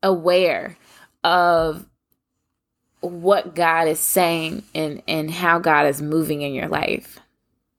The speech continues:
And sometimes it will catch you off guard because you will think, "Oh, this person, this is my best friend," or, "Oh, this person, I love this person so much and we're gonna be together forever," and all the things.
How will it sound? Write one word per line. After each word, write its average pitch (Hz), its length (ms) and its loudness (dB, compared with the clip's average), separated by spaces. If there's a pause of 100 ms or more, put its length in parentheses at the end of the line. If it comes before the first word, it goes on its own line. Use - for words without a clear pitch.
(680)
And 185 160 -2
sometimes 214 440 0
it 180 60 2
will 165 80 0
catch - 280 -4
you 170 100 2
off 156 160 0
guard 151 460 2 (500)
because 170 340 -2
you 180 120 0
will 175 100 0
think, 170 400 -4
"Oh, 269 340 4
this 233 200 0
person, 208 440 -2
this 180 140 -2
is 175 160 -10
my 165 160 -4
best 175 380 2
friend," 175 260 2
or, - 160 -8
"Oh, 214 220 2
this 214 180 2
person, 185 480 0
I - 60 -4
love 170 260 0
this 180 160 -6
person 165 300 -4
so 175 220 0
much 165 340 -2
and 165 200 -8
we're 175 120 -2
gonna 170 200 -4
be 175 160 -4
together 170 380 2
forever," 156 480 0
and - 220 -12 (600)
all 220 240 4
the 208 120 2
things. 185 500 -4